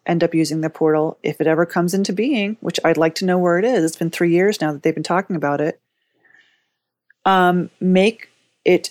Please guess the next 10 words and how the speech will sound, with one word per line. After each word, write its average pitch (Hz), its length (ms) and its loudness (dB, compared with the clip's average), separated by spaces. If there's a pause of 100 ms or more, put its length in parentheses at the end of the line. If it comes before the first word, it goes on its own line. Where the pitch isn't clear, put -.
(120)
safe - 640 2
for 202 260 0
people 190 420 0
to - 160 -6
come 160 300 -4
forward 220 680 0 (540)
and 175 520 2 (1160)
support 202 600 2 (200)
and 170 380 2
robustly 170 880 2